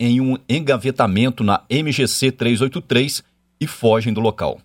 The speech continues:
Na tarde de sábado, a polícia foi acionada por um motorista e compareceu na M G C trezentos e oitenta e três, altura do quilômetro noventa, onde ocorreu um acidente de trânsito envolvendo três veículos.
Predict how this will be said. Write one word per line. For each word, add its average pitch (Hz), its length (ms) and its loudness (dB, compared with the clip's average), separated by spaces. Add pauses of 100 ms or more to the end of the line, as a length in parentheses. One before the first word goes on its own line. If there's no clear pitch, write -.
(760)
Na 139 160 4
tarde 143 420 0
de 123 120 0
sábado, 127 500 2
a 123 60 2
polícia 120 400 0
foi 120 180 0
acionada 113 540 2
por 113 160 -2
um 107 60 2
motorista 110 680 0
e 107 80 -4
compareceu 127 600 0
na 123 160 2
M 147 140 -2
G 131 160 0
C 131 260 0
trezentos 131 380 -2
e 123 40 2
oitenta 127 160 -2
e 107 40 -8
três, 117 440 0
altura 113 380 -2
do 127 100 -4
quilômetro 120 400 2
noventa, 120 640 0 (460)
onde 156 160 2
ocorreu 151 340 0
um 151 80 -2
acidente 135 440 -2
de 120 120 -2
trânsito 123 380 0
envolvendo 123 500 0
três 156 500 -2
veículos. 95 640 -4